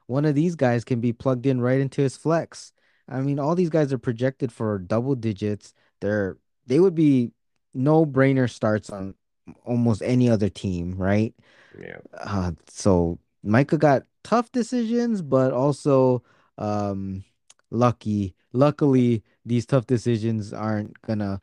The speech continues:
Speaker 1: shouldn't be too bad on the overall scheme. So how you feeling, Justin Fields, Kirk Cousins?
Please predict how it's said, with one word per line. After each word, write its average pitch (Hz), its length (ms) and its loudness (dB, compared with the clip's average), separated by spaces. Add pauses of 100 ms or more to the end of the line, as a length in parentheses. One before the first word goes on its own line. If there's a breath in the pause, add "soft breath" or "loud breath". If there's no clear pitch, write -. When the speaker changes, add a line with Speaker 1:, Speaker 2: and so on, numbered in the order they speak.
Speaker 1:
shouldn't 156 440 0
be 110 280 0
too 113 600 -2 (400 soft breath)
bad 101 460 0
on 98 140 -2
the 92 80 -2
overall 95 440 -4
scheme. 90 540 -8
So 87 100 -6
how - 140 0
you 151 120 2
feeling, 139 340 2
Justin 123 320 0
Fields, 127 320 2
Kirk 120 240 -2
Cousins? 117 560 0